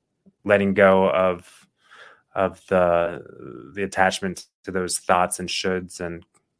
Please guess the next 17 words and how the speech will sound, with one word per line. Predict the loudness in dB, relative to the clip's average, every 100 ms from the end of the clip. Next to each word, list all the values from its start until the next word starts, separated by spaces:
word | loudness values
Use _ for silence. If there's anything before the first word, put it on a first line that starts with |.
| _
you | -8
know, | -6 -2
that, | 0 0 -2
that | -4
narrative, | -2 0 0 0 -2 -4
and | -8 -4
just | -4 -6 -12 _ -20 2
having | 4 4 2
the, | 0 -2 -4
a |
glimpse | -2 0 0 -2
of | -4 -2
the |
experience | -4 -4 -4 -2 -4 -6
of | -4
what | -2 0
lies | 2 2 2 -2 -8 -10